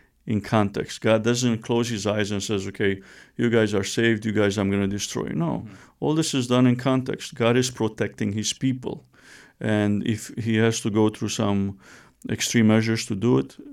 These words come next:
Speaker 1: he will do it. And he did. And by the way, um, read the end of the New Testament. Do you think in the end of the New Testament,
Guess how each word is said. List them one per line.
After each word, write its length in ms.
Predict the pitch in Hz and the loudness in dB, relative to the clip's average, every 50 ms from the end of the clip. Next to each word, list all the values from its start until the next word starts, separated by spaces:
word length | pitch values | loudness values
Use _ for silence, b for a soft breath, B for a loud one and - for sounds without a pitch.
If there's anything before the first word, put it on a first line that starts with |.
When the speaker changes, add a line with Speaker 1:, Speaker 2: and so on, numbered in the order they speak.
| - _ - | -20 _ -6
Speaker 1:
he 80 | - 123 | -4 -2
will 180 | 113 110 110 110 | -2 0 -2 0
do 200 | 147 185 151 107 | 2 2 2 2
it. 120 | - - - - | 0 -4 -10 -4
And 180 | - 113 113 117 | -2 0 2 2
he 120 | 131 143 | 2 2
did. 300 | 147 196 170 127 - - B B B B B B B | 2 2 0 0 -2 -8 B B B B B B B
And 120 | 156 151 | -4 -2
by 140 | 156 160 160 | 0 0 0
the 100 | 156 175 | 0 2
way, 260 | 180 190 160 123 - b b b b b b b b _ | 2 2 2 2 -2 b b b b b b b b _
um, 460 | 131 123 117 113 110 107 110 113 110 - b b b b _ _ _ _ _ _ _ | -4 -2 0 0 0 0 -2 -4 -6 -10 b b b b _ _ _ _ _ _ _
read 240 | 151 160 175 160 147 | 0 2 2 2 2
the 100 | 156 160 | 2 4
end 160 | 165 165 156 | 4 4 4
of 320 | 156 147 139 139 151 - - _ _ | 2 0 0 -4 -6 -10 -12 _ _
the 160 | - 123 135 135 | -2 2 6 8
New 140 | 151 185 | 8 8
Testament. 720 | 190 - 135 107 - - - 117 117 113 120 - 120 - - - _ _ _ _ _ _ _ _ B B B B B B B B _ | 8 6 2 4 4 2 0 0 -2 -2 -4 -6 -8 -12 -18 -20 _ _ _ _ _ _ _ _ B B B B B B B B _
Do 60 | 117 | 0
you 80 | 110 104 | 0 0
think 320 | 107 - 123 127 143 - - - _ - - 226 | 4 6 6 6 4 2 -4 -14 _ -18 -12 -6
in 180 | 160 120 110 101 | -2 -2 0 0
the 140 | 101 107 107 | 2 2 2
end 180 | 107 107 113 | 4 4 4
of 80 | 120 120 | 4 4
the 60 | 113 | 2
New 80 | 113 113 | 2 2
Testament, 580 | 117 127 127 127 - - 117 120 131 135 131 | 2 0 0 0 0 0 2 2 2 0 -2